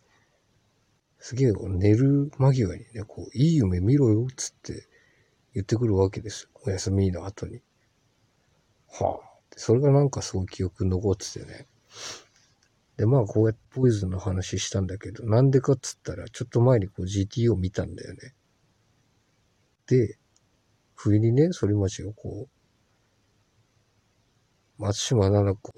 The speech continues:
かな、誰かとのこう、別れ際にね、言うんだよ。「おう、いい夢見ろよ」って。<laughs> あ、これもしかして、これ、親父、おい、<laughs> みたいな <laughs> 感じになってさ、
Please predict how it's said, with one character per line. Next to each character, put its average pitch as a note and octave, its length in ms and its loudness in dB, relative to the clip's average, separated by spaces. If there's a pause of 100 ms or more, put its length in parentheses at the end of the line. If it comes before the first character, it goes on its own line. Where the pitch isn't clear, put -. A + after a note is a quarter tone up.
(120)
か - 160 -8
な、 F#2 200 -10
誰 B2+ 220 2
か G2 160 -6
と - 160 -8
の F2+ 120 -8
こ - 180 -8
う、 F2+ 80 -6
別 G#2+ 260 0
れ A#2 80 6
際 A2+ 240 4
に G#2 120 4
ね、 G#2 140 2
言 A2+ 200 2
う C#3+ 60 6
ん G#2 100 2
だ - 140 -10
よ。 - 80 -20 (640)
「お A#2+ 200 4
う、 F#2 40 -6 (140)
い C3+ 120 6
い B2 80 4
夢 F#2+ 220 4
見 G2+ 120 4
ろ A2 140 6
よ」 F2+ 140 0
っ - 20 -6 (200)
て。 - 200 -6 (800)
<laughs> - 880 -18
あ、 A#2 300 2
こ G#2 400 -2
れ G3+ 80 2
も F3 320 4
し - 220 -4
か F#3 160 0
し - 180 -2
て、 - 160 -12
こ G2+ 240 2
れ、 - 60 -2 (160)
親 A#2 300 6
父、 D#3 300 2 (380)
お B2+ 200 4
い、 G2+ 60 6
<laughs> - 0 -
み - 540 -4
た - 80 0
い G#2+ 60 0
な - 340 -2 (640)
<laughs> - 760 -8
感 - 160 2
じ A2+ 160 2
に A2 60 4
な A#2+ 100 6
っ - 60 -2
て - 160 -10
さ、 - 280 -4